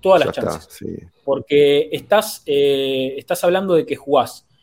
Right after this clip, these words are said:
Speaker 1: bueno, ahora con Liverpool, después viene West Ham, Southampton, el City y el Chelsea.
Speaker 2: Claro,
Speaker 1: O sea,
Speaker 2: claro.
Speaker 1: los últimos dos partidos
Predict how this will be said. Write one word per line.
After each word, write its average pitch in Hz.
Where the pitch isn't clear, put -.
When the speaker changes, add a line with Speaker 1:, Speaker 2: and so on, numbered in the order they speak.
Speaker 1:
bueno, 131
ahora 147
con 143
Liverpool, 185
después 151
viene 147
West 208
Ham, 185
Southampton, 226
el 214
City 240
y 160
el 262
Chelsea. 180
Speaker 2:
Claro, 95
Speaker 1:
O -
sea, 151
Speaker 2:
claro. 98
Speaker 1:
los 143
últimos 131
dos 214
partidos 147